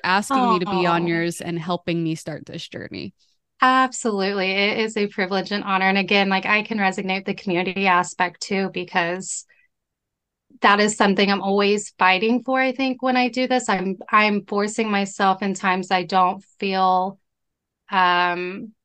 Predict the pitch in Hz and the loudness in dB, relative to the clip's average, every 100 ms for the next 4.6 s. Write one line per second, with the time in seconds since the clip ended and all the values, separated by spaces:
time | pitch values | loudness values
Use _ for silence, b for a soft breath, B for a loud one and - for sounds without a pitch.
0 | _ - 233 226 254 254 240 202 196 202 | _ -6 0 2 2 -2 -2 -2 -2 -4
1 | 196 196 202 190 - 190 185 190 - 208 | -2 -2 0 -2 -4 -2 -2 -2 -2 -4
2 | 202 214 233 247 - 240 220 208 208 202 | -2 -2 0 -2 -2 0 0 0 0 -2
3 | 202 190 - 190 185 185 185 196 - 196 | -4 -6 -2 0 0 0 0 -4 -4 -2
4 | 190 196 202 190 190 190 | -2 -4 -4 -2 -2 -4